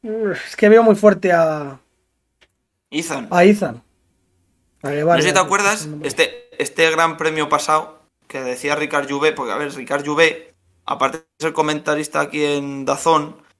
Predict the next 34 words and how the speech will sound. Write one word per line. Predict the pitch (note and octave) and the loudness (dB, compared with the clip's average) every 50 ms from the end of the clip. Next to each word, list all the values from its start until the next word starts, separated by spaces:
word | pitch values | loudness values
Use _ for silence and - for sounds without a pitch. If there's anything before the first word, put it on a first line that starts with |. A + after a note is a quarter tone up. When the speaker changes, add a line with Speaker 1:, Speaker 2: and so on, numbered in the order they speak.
| _ _ _ - | _ _ _ -4
Speaker 2:
trabaja | - C3 B2 C3+ C#3 - D#3 - | -2 0 0 0 0 0 0 0
para | D#3+ D3+ D3+ D3 | 2 2 2 2
Leopard | D3 D#3 E3 D#3+ D#3 - D3+ D#3 - - - - _ _ _ _ _ _ _ _ _ _ - | 2 4 2 2 2 2 0 0 0 -4 -12 -20 _ _ _ _ _ _ _ _ _ _ -10
en, | - C3 B2+ B2+ B2+ B2 B2 B2 A#2+ A#2+ A#2+ A#2+ B2 - - | -6 -4 -4 -4 -4 -4 -6 -6 -8 -8 -10 -12 -14 -14 -12
en | C#3 B2 | -10 -10
el | A#2+ A#2+ | -10 -8
Film | - D3+ D3+ C#3+ | -8 -8 -8 -6
cep. | - - G3 G#3 G3+ - _ _ _ _ _ _ _ _ | -4 -2 -2 -4 -4 -8 _ _ _ _ _ _ _ _
Entonces | - - D3 C#3 | -4 -4 -4 -2
tiene | C#3+ C#3 C#3 C#3+ | -2 -2 -2 -2
mucha | D3+ D3+ - D#3+ | -2 -2 -2 -2
relación | D3+ D3+ D3+ C#3 - - - E3 E3+ E3+ E3 E3 E3 D#3+ | -2 0 -2 -2 -2 -4 -8 -4 -2 -2 0 -2 -2 -4
y | D#3+ | -6
tal, | - - F3 F3 F#3 G3 G3+ | -2 0 2 2 2 2 0
y | F#3 D3+ C3+ C3 | 0 -2 -2 -2
luego | B2+ C3 B2 B2 | -2 -4 -2 -4
aparte, | B2+ B2 C3+ C3+ C3 D#3 | -2 -2 -2 -4 -2 -4
pues | D3+ C3+ | -4 -4
eso, | C3+ C#3+ C#3+ | -4 -6 -8
el | C3+ | -10
Film | C3 - C3+ B2+ | -10 -10 -12 -10
cep | A#2+ - C#3 C#3 | -6 -6 -6 -4
lo | D3 C#3+ | -4 -4
sigue | C3+ - C#3 C3+ | -6 -6 -6 -6
mucho. | C3 C3 C3 B2+ - A2 - - - _ _ _ _ _ _ - | -6 -8 -8 -10 -12 -16 -16 -20 -20 _ _ _ _ _ _ -6
¿Qué | - E3 E3 | -2 -2 0
pasa? | E3 F#3+ F#3 F3 E3 C#3 | 0 0 0 0 -4 -2
Que | - C3+ B2+ | 0 0 0
el | A#2+ A#2+ | 0 0
European | B2 B2+ B2+ A#2+ C3+ C#3 C#3 C#3 | -2 -2 -4 -4 -2 -2 0 0
Talent | D3+ D3+ D3+ D3+ C#3+ | 0 0 0 -2 0
Cup | - E3+ F3 - C3 | 2 0 0 0 0
y | C3 C3+ | -4 -2
el, | C3 C3 C3 B2+ B2+ B2 B2 B2 B2 - - | -2 0 -2 -2 -4 -4 -6 -8 -10 -12 -16